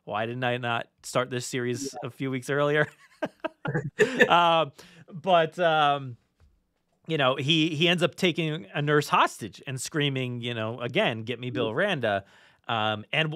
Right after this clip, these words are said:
Speaker 1: oh, dude, so great, so great. But as he's, like, holding her hostage,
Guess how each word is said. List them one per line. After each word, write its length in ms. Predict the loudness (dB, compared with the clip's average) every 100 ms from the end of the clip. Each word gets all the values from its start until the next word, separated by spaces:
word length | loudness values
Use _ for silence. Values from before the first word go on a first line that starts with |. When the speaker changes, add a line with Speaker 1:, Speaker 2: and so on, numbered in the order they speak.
| 0
Speaker 1:
oh, 200 | 2 2
dude, 340 | 0 -2 -4
so 280 | -6 0 2
great, 480 | 2 -2 -4 -4 -8
so 240 | 0 0
great. 220 | 2 0 -2
But 100 | -4
as 280 | 0 0 0
he's, 180 | -4 -2
like, 180 | -4 -6 _ -4
holding 320 | -2 0 0
her 120 | 0
hostage, 640 | 2 2 2 0 -6 -6